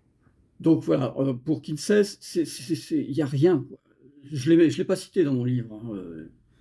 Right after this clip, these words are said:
qu'est-ce que j'aurais pu citer ? Il a fait, euh, il y a un truc très célèbre, c'est qu'il a dit, il y a tant de, il y a des, il y a des, il y a tant, une courbe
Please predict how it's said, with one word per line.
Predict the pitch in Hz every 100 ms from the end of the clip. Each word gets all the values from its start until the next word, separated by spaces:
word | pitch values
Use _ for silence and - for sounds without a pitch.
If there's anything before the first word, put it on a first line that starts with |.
| _ _ _ _
qu'est-ce | - 151
que | 160
j'aurais | 139 135 135
pu | 135
citer ? | - - 151 131 - _ _ _ _ -
Il | 143
a | 139
fait, | 185 185
euh, | 147 127 120 113
il |
y | 139
a |
un | 139
truc | 147 -
très | 165
célèbre, | 131 175 196 175 139
c'est | -
qu'il | - 160
a | 143
dit, | 160
il | 190
y | 139
a | 127
tant | - 165
de, | 151 127 127
il |
y | 127
a |
des, | 127 135 120 110 104 - _ _ _ _ _ _ _ -
il |
y | 131
a |
des, | 139 131
il | 143
y | 127
a |
tant, | 127 165 147
une | 143 135 127
courbe | 185 214 185 127 -